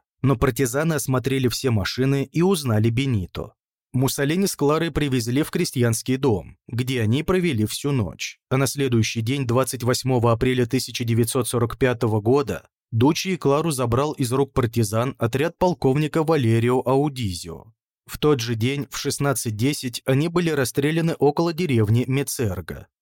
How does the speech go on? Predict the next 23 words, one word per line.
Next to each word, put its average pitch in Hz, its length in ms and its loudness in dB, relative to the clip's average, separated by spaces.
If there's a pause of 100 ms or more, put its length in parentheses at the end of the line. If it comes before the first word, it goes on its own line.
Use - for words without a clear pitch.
Затем 131 500 -2
мертвые 147 540 0
тела 139 260 2
Муссолини 131 600 0
и - 120 -4
его 123 300 4
любовницы 113 880 0
перевезли 131 520 2
в 117 100 -2
Милан 117 560 2
и 165 100 0
подвесили 160 640 0
за 120 260 -2
ноги 147 260 -2
на 139 120 0
площади 127 460 0
Лоретто 123 520 2
вместе 135 440 0
с - 60 -10
трупами 147 360 2
других 123 420 0
фашистских - 680 -2
лидеров. - 600 -4